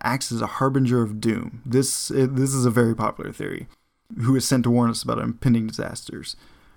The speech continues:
Reportedly, Mothman was seen around Chernobyl before the nuclear plant meltdown, meltdown and was known as the Black Bird of Chernobyl.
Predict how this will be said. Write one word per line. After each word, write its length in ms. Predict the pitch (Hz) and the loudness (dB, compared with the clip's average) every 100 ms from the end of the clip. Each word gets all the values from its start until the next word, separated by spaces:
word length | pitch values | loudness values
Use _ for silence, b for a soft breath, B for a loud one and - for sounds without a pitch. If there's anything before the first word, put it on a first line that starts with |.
| b | b
Reportedly, 520 | 135 185 214 196 196 | 0 8 8 10 6
Mothman 480 | 156 151 151 143 135 | 8 6 6 4 4
was 140 | 120 | 4
seen 200 | - 165 | 2 4
around 420 | 147 139 139 131 123 | 6 6 6 4 2
Chernobyl 640 | - 127 135 165 127 117 | 4 6 6 4 4 2
before 320 | 117 - 170 | 0 4 4
the 120 | 127 | 6
nuclear 340 | 123 120 123 117 | 6 6 2 0
plant 260 | - 117 | 0 2
meltdown, 640 | 113 113 123 113 113 117 135 - | 2 0 0 0 2 0 -2 2
meltdown 880 | 127 151 147 - 120 101 104 117 - _ _ _ - | 2 2 0 -4 -2 -2 -2 -2 -4 _ _ _ 2
and 160 | 139 131 | 6 6
was 140 | 120 | 8
known 280 | 139 147 151 | 6 6 4
as 220 | 131 117 | 2 0
the 80 | 120 | 0
Black 360 | 117 120 135 | 2 2 2
Bird 220 | - 127 120 | 2 2 2
of 140 | 110 | 0
Chernobyl. 520 | - 117 113 - - | 0 2 0 -4 -12